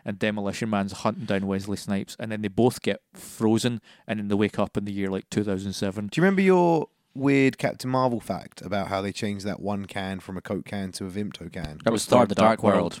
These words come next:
Speaker 2: Thor the Dark World, sorry.
Speaker 1: Jinx!
Speaker 2: So, but it was in the Captain Marvel episode.
Speaker 1: Yeah.
Speaker 2: Yeah. So, Thor the Dark World.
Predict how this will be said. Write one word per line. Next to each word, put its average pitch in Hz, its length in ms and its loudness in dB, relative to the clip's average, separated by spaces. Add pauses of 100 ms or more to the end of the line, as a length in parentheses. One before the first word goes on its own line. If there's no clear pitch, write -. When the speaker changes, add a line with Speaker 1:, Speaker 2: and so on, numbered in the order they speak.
(140)
Speaker 2:
Thor 135 200 4
the 123 100 4
Dark 104 240 0
World, 90 140 -6
sorry. 190 240 8
Speaker 1:
Jinx! - 600 -6 (160)
Speaker 2:
So, - 160 -8
but 147 100 6
it 170 40 8
was 160 100 6
in 165 60 2
the 165 80 2
Captain 143 260 2
Marvel 117 240 4
episode. 76 480 -8
Speaker 1:
Yeah. 117 200 4 (120)
Speaker 2:
Yeah. 104 160 -2 (140)
So, 127 320 6 (520)
Thor 156 200 6
the 123 60 2
Dark 110 220 4
World. 95 300 2